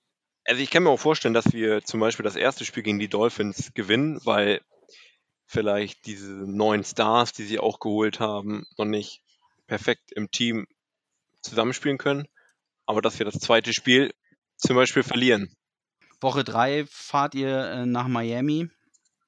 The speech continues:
Speaker 1: Mhm.
Speaker 2: Und dann, äh, was ist das? Achtzehn, siebzehn, sechzehn, fünfzehn, Woche fünfzehn,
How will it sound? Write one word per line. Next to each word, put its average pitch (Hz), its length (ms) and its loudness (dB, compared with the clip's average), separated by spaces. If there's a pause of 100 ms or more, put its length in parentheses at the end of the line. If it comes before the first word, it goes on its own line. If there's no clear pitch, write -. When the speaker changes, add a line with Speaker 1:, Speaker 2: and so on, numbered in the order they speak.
(320)
Speaker 1:
Mhm. 95 180 -4
Speaker 2:
Und 127 260 2
dann, 131 500 4
äh, - 120 -8
was 113 800 -2
ist - 140 -20
das? 127 140 -6
Achtzehn, 127 420 -8
siebzehn, 120 360 -12
sechzehn, 117 380 -10
fünfzehn, 139 600 -8
Woche 127 180 -8
fünfzehn, 147 680 -4